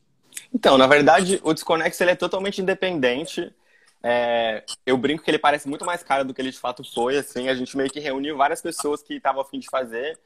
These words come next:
várias pessoas que tinham alguma coisa pra somar, ou de equipamento, ou de locação, assim, conseguimos algumas parcerias pra alimentação, transporte, então foi tudo,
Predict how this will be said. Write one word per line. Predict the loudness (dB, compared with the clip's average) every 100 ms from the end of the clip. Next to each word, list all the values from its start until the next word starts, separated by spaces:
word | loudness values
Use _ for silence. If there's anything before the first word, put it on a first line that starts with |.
| _ _ _
várias | 0 2 0
pessoas | -8 -8
que | -8
tinham | -10 -6 -4
alguma | -2 -2
coisa | -4 -4
pra | -4 -4
somar, | -2 0 2 2 2
ou | 0
de | -4
equipamento, | -2 -2 0 -4 -4 -4
ou | -4
de | -4
locação, | -4 -4 -6 -6 -6 -6 -6 -6
assim, | -6 -6 -8 -10 _ _ _ _ _
conseguimos | -2 0 2 2 4
algumas | 4 2
parcerias | 2 0 2 0 2 2 4 2 0
pra | 0
alimentação, | 0 0 -2 -4 -2 0 2 0 -2
transporte, | -2 -4 0 2 6 6 4 -2 -8
então | -10 -8 -6
foi | -6
tudo, | -6 -4 -2 0 0 -4